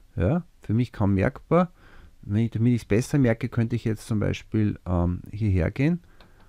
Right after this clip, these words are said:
auf Steuerung und könnte hier zum Beispiel ein Warten einfügen. Also wartet immer, bevor er dann wiederum die nächsten Fünfer-Schritte macht. Schauen wir uns das einmal an.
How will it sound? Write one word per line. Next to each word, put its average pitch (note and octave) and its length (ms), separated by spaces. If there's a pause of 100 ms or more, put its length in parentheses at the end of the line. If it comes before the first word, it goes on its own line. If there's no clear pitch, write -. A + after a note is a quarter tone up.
(160)
auf F2 200
Steuerung A2+ 460
und G#2+ 60
könnte G2+ 300
hier G2+ 120
zum G2+ 160
Beispiel F#2 320
ein F2+ 180
Warten - 320
einfügen. F2+ 500 (600)
Also F#2 220
wartet G2+ 360
immer, B2 220
bevor G2+ 360
er G#2+ 40
dann G#2+ 180
wiederum A2 380
die G#2 120
nächsten G2 340
Fünfer-Schritte G#2 640
macht. B2+ 480
Schauen - 160
wir F#2+ 60
uns F#2+ 80
das F2+ 160
einmal E2+ 180
an. E3 180